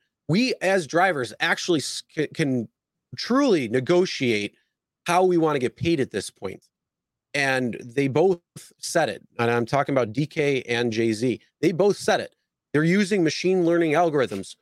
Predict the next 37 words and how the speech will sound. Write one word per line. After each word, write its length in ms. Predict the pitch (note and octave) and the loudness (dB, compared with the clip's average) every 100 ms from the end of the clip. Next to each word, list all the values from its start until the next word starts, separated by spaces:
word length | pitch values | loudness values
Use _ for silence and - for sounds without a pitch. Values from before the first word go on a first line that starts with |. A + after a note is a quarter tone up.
| _ | _
We 180 | C3+ F#3+ | -2 -2
can 220 | - G#3+ | 0 -2
teach 340 | - G#3+ G3+ - | 0 -2 -2 0
the 180 | E3+ F#3 | 2 4
algorithm 640 | G3 D#3 D3 C#3 C#3+ B2+ _ _ | 2 2 0 0 0 -4 _ _
what 300 | - B2+ G3 - | -2 2 2 0
we 240 | D3 F3 | 0 2
want 340 | E3 D#3 D#3 - | 2 2 0 -4
to 80 | A#2 | -8
see. 340 | - F#3 - _ _ _ _ _ - | -4 -4 -4 _ _ _ _ _ -2
So 120 | C3+ | 0
y-, 300 | A#2 A2+ C3 | 0 -2 -6
y-, 220 | D3 B2+ A#2+ | -4 -6 -6
they 140 | C3 C#3 | -4 -4
said, 440 | - A#3+ E3 A2+ - | 0 0 0 -6 -2
they, 200 | E3 D#3+ | 0 2
they 140 | G3+ | 2
actually 240 | A#3 - A3+ | 2 0 0
said 240 | A3+ F3 | 2 2
in 80 | D#3 | 4
the 120 | D3 | 4
interviews, 420 | D3+ G#2+ G2+ F#2+ | 2 2 0 2
I 60 | B2+ | 2
went 180 | C#3 C3 | 2 2
back 260 | C#3 B2 | 0 0
because 240 | B2+ B2+ A#2+ | -4 -2 2
when 120 | A#2+ | 2
I 80 | A#2+ | 2
did 160 | C3+ | 2
that 160 | B2+ A#2 | 0 0
short, 280 | - A#2+ G#2 | 0 -2 0
which 140 | G2+ | -2
I'll 100 | G#2+ | -2
play 200 | - C3 | 0 0
in 80 | G#2+ | 0
a 40 | |
se- 140 | - | -4